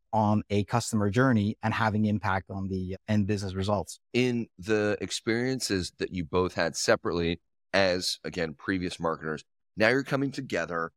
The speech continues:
Speaker 2: to take a model, as we've alluded to, which is traditionally focused and been successful, wildly successful at the consumer. Walk us through the journey about how either you were shoulder tapped or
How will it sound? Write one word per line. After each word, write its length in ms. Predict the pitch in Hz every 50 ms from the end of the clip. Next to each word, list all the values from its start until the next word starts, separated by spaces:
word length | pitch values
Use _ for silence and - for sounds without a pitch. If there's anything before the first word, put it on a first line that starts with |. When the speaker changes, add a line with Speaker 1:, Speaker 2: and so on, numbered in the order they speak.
| _ _ _ _ _
Speaker 2:
to 100 | - -
take 440 | 107 - - 110 101 98 92 90 - _ _ _ _ _ _
a 120 | 98 98
model, 440 | 95 92 85 87 90 90 87 87 78
as 140 | 78 - 87
we've 160 | 92 90 85
alluded 380 | 87 87 101 135 147 143 - -
to, 240 | - 95 92 87 - _ _ _
which 180 | - 104 - 107
is 100 | 101 -
traditionally 480 | - 110 107 113 117 - 123 120 110 - - - _ -
focused 600 | 98 101 101 - - 87 82 90 - - - -
and 140 | - 95 92
been 120 | 127 117
successful, 540 | - 117 - - - 180 302 - - 92 82
wildly 420 | 87 110 123 170 262 226 135 110
successful 760 | - - - 73 - - - 65 - - - 80 82 90 - - _ _ _ _ _ _ -
at 280 | 107 107 101 98 101 - _
the 120 | - 95 95
consumer. 720 | - - 95 87 - - - 120 113 95 76 64 69 82 - _ _ _ _ _ _ _ _ _ _ _ _
Walk 280 | 123 139 208 240 240 -
us 120 | 381 359
through 380 | - - 135 139 147 147 156 151 - _ _ _ _ _ -
the 100 | 110 107
journey 720 | 104 - - 98 95 104 139 170 139 87 - 65 - 214 - _ _ _ _ _ _ _ _
about 340 | 202 202 123 117 117 - -
how 300 | 104 117 117 120 120 117 -
either 440 | 117 110 98 107 104 98 98 92 -
you 140 | 95 98 85
were 120 | 90 87
shoulder 420 | - - - 117 123 123 123 110
tapped 460 | 90 - - 82 76 76 90 - - - -
or 140 | 82 87